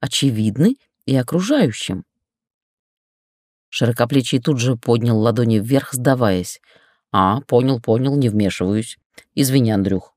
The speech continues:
сразу не понял». Андрей, пожалев помертвевшую Лизу,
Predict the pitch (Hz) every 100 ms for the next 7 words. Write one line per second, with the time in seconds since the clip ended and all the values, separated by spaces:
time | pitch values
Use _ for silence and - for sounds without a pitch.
0 | - - 120 110 107 - 92 85 - _
1 | _ _ _ _ _ _ _ _ _ -
2 | _ _ _ _ _ _ - 147 151 254
3 | 277 - 139 143 175 151 - 156 151 -
4 | 175 - 165 165 240 247 233